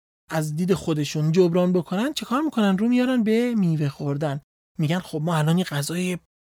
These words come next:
چرب پرنمک استفاده کردیم، حالا بذار با یه مقدار در واقع میوه‌جات که همه می‌گن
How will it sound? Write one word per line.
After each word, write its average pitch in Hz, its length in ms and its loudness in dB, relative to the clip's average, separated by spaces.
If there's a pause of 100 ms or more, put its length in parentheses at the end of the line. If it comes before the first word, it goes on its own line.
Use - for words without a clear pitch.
(180)
چرب 180 600 -2
پرنمک 165 600 -2
استفاده 175 460 0
کردیم، 156 500 0 (420)
حالا 165 200 2
بذار 220 240 4
با 175 160 2
یه 180 100 4
مقدار 190 380 4 (180)
در 156 140 0
واقع 156 240 -2
میوه‌جات 160 480 0
که 170 80 -6
همه 170 280 -2
می‌گن 170 360 0